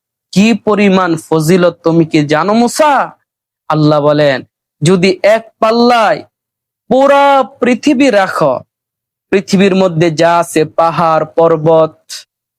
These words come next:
এবং খনি, স্বর্ণ, টাকা, পয়সা, অর্থাৎ পৃথিবী এবং পৃথিবীতে যত সম্পদ আছে সব যদি এক পাল্লায় রাখো, আর লা ইলাহা ইল্লাল্লাহ যদি এক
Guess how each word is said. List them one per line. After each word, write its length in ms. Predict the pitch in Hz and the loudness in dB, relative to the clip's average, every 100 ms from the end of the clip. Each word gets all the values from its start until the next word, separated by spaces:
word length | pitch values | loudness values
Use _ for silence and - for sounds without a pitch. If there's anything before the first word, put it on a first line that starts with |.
| _ _ - | _ _ -2
এবং 500 | 175 175 170 160 - _ _ _ _ - | 0 2 0 -2 -8 _ _ _ _ -10
খনি, 580 | - 196 202 196 190 175 - | -2 0 0 2 0 -2 -6
স্বর্ণ, 640 | - - 196 185 185 180 | -8 -2 2 2 0 0
টাকা, 560 | 160 - 190 - 196 170 | -2 -4 -6 -2 0 0
পয়সা, 600 | - 202 202 - 180 165 _ _ _ _ _ | -2 -2 -2 -2 -2 -2 _ _ _ _ _
অর্থাৎ 480 | 240 285 - 214 - _ | -8 -6 -2 -2 -2 _
পৃথিবী 520 | - 240 247 226 240 220 | -2 0 0 0 2 0
এবং 280 | 208 214 196 | 0 -2 -2
পৃথিবীতে 500 | 220 202 226 202 190 | -4 0 0 0 -2
যত 320 | 165 190 190 196 | 0 -2 0 -4
সম্পদ 720 | - 240 311 339 320 277 208 | -2 -2 0 0 0 0 2
আছে 380 | 202 - 139 - _ _ _ _ | 0 -2 -4 -4 _ _ _ _
সব 400 | - - 185 175 | -6 -2 0 0
যদি 240 | 170 165 - | -2 0 0
এক 220 | 170 160 _ | 0 -2 _
পাল্লায় 440 | 226 247 240 202 180 | -2 2 2 2 2
রাখো, 440 | 156 151 143 123 - _ _ - | -2 -2 -2 -2 -6 _ _ -8
আর 160 | 156 | -2
লা 580 | 147 156 185 190 185 185 - | 0 2 2 2 2 2 0
ইলাহা 480 | 175 180 175 165 139 | 2 2 0 -2 -2
ইল্লাল্লাহ 640 | 180 165 175 226 233 202 | 0 2 2 2 2 2
যদি 260 | 175 165 160 | 0 0 -2
এক 180 | 160 156 | -2 -4